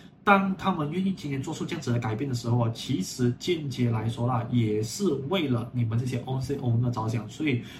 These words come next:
我还是再 repeat 那一句吧，就是大家多换位思考嘛。这个东西或许你现在不需要，OK，所以你就会讲他一大堆的坏话。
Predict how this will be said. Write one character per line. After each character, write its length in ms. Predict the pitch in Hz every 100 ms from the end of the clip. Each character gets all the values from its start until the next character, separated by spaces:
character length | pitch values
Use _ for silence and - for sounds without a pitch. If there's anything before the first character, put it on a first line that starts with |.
| - -
我 300 | 127 123 120
还 180 | 117 120
是 220 | 120 170
再 460 | 160 165 156 147 143 120
repeat 340 | 117 117 139 - 135 147
那 140 | 139
一 40 |
句 180 | 127 135
吧， 160 | 117 101
就 140 | 131
是 180 | 123 131
大 120 | 143
家 400 | 139 117 - - - - -
多 220 | - 123 117
换 180 | 147
位 80 | 143
思 220 | 131 127
考 200 | 120 107
嘛。 220 | 101 104 -
这 120 | 190
个 80 | 247
东 200 | 160 147
西 380 | 127 139 139 - - - -
或 240 | 254 226
许 280 | - 120 107
你 120 | 110
现 240 | 104 156 139
在 140 | 143
不 180 | 120 156
需 280 | 123 - 120
要， 280 | 127 - -
OK， 400 | 113 - 110 117
所 160 | - 127
以 120 | 123
你 320 | 110 113 110
就 180 | 110 175
会 220 | 156 151
讲 260 | 120 - 107
他 180 | 117 120
一 140 | 147
大 200 | 131 123
堆 120 | 117 113
的 80 |
坏 220 | 110 120 117
话。 180 | 113